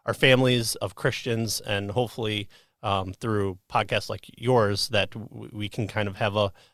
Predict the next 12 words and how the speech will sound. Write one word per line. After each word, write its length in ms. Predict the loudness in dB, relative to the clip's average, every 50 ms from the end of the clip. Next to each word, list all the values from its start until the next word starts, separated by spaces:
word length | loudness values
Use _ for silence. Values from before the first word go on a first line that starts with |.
| _ -4
a 80 | -4 -2
fuller 520 | -2 -2 2 6 6 8 8 8 6 6 6
understanding 800 | 4 2 4 2 0 -2 0 0 2 2 2 2 0 0 -2 -6 _ -18 _ _ _ -2
that, 300 | 2 2 2 2 2 0
uh, 280 | 0 2 2 2 0 -2 -6 _ _ _ _
not 200 | 4 6 8 10
all 100 | 10 8
the 80 | 8 6
good 200 | 2 2 2 6
guys 260 | 6 6 6 6 4
are 80 | 2 4
bad, 500 | 6 8 8 8 8 6 4 0 -2